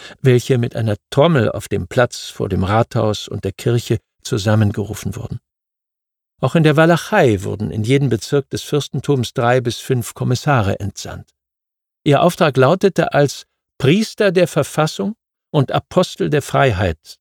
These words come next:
zu wirken. Die Bauern sollten sich in den Dörfern versammeln, um aus der Verfassung vorgelesen zu bekommen.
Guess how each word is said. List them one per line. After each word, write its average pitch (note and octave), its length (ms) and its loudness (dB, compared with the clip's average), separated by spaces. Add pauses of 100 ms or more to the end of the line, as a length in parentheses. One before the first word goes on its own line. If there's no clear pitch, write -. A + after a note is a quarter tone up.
zu F#2 200 -6
wirken. - 260 -8 (840)
Die D3 80 2
Bauern F#3+ 340 4
sollten F3 300 2
sich D3+ 200 -6
in D3 100 0
den B2+ 160 2
Dörfern C#3 360 0
versammeln, D3+ 600 0
um C3+ 160 -2
aus - 160 -6
der A#2 120 -2
Verfassung A2+ 560 -4
vorgelesen A2 680 2
zu G#2 140 -8
bekommen. - 420 -10